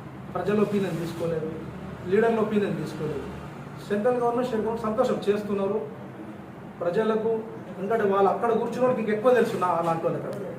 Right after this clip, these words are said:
వాళ్ళు మంచి బెటర్, ఆ, ఎన్-, ఆ, సివిక్ ఎమ్యూనిటీస్ ఇద్దామని, బెటర్, ఆ, ఇంకా బెటర్ లైఫ్ చేద్దామని వాళ్ళు ఆలోచిస్తుండొచ్చు. కానీ సికింద్రాబాద్ ఎస్పెషల్ అందరు ఎస్సీలు ఉన్నారు కాబట్టి,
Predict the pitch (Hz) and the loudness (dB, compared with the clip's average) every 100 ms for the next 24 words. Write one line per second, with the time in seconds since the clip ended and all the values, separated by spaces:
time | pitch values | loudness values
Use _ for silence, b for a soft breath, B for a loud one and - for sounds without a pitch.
0 | - - - - - - - 196 202 175 | -12 -14 -16 -16 -16 -16 -2 0 2 0
1 | 196 - 294 269 254 247 226 143 - - | -2 0 2 4 4 6 6 4 2 -8
2 | - - - 190 208 285 277 277 - 220 | -14 -12 -4 0 4 10 10 8 0 -2
3 | 202 202 196 185 208 196 185 180 - 254 | 0 2 0 0 0 0 -2 -2 -4 -4
4 | 254 233 233 233 208 185 196 208 208 220 | 2 4 4 4 0 -2 0 2 2 0
5 | 233 - - - - - 208 - 277 269 | -4 -8 -10 -10 -10 0 2 6 8 8
6 | 254 240 220 196 - 269 233 240 214 202 | 8 8 6 4 4 2 4 4 6 6
7 | - 214 214 208 208 208 226 196 190 214 | 6 4 4 4 4 2 4 6 6 4
8 | 202 - 175 160 - - 180 220 180 170 | 0 -4 -6 -6 -6 -4 -2 0 -2 -4
9 | - - - 175 - - - - - - | -6 -6 -6 -6 -6 -8 -8 -8 -8 -6
10 | 254 285 285 277 262 226 - - - - | -4 -2 2 6 8 6 4 -2 -6 -8
11 | - - - - - - - - - 196 | -10 -10 -10 -12 -14 -14 -14 -14 -6 -4
12 | 190 - 240 240 208 202 214 190 170 - | -4 -2 0 2 2 4 4 2 0 -2
13 | 254 202 170 156 151 - - - | 2 2 2 -2 -4 -6 -8 -8